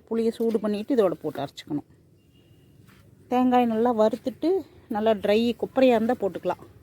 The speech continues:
இல்லைன்னா நம்ம அது தேவையில்லை. போட்டுட்டா கொஞ்சம்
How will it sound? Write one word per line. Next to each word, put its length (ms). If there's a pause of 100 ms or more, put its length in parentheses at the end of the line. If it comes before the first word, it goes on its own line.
(440)
இல்லைன்னா 280 (140)
நம்ம 220 (640)
அது 100 (100)
தேவையில்லை. 420 (920)
போட்டுட்டா 460
கொஞ்சம் 400